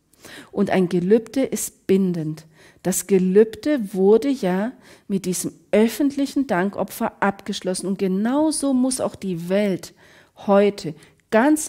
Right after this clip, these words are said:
offensichtlich erkennen, dass in dieser glaubenslosen Zeit Gott ein Volk hat, das festhält an seinem Glauben.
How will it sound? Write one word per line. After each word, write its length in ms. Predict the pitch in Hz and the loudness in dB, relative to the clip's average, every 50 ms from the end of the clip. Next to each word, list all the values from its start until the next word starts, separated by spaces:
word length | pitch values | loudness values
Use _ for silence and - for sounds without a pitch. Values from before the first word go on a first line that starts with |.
| - _ | -4 _
offensichtlich 720 | - 220 240 233 - 240 226 - 202 196 - 208 196 - | 2 2 2 0 0 -4 -4 -2 -4 -6 -6 -6 -6 -4
erkennen, 540 | - 175 175 - 196 190 185 202 220 233 233 - - - _ - | -4 -6 -4 -4 -4 -2 -2 -2 -2 -4 -6 -10 -16 -20 _ -6
dass 240 | - 175 - - | -4 -4 -4 -4
in 240 | - 185 180 170 175 | -4 -6 -6 -6 -4
dieser 380 | - 247 294 320 - - 349 320 | -2 0 0 0 0 0 -4 -4
glaubenslosen 960 | - 226 202 202 220 220 233 233 - - 202 196 190 196 - 180 180 180 180 - _ _ _ _ _ _ _ _ _ _ - | -2 -2 -2 -2 -2 -4 -6 -8 -10 -8 -6 -6 -6 -6 -6 -6 -8 -8 -10 -16 _ _ _ _ _ _ _ _ _ _ -6
Zeit 680 | - - - 226 240 262 233 185 170 - - _ - | -4 -2 -2 0 0 0 0 0 -2 -4 -10 _ -2
Gott 300 | 185 202 233 233 - - _ - | 0 0 0 0 -4 -8 _ -2
ein 220 | - 208 196 190 | 0 0 0 0
Volk 420 | 175 - - - 175 170 165 160 - | -2 -6 -6 -4 -2 -2 -2 -2 -4
hat, 160 | 214 220 - | -6 -6 -6
das 220 | 151 165 - - | -6 -8 -8 -10
festhält 680 | - - - 214 220 233 - - - 247 226 214 - | -12 -4 0 2 2 2 0 -2 -4 -4 -4 -4 -4
an 80 | - 175 | -4 -6
seinem 320 | 170 160 160 165 175 175 | -4 -2 -2 -2 -2 -2
Glauben. 440 | 170 170 151 151 151 143 156 151 160 | -2 -4 -4 -4 -4 -4 -6 -8 -10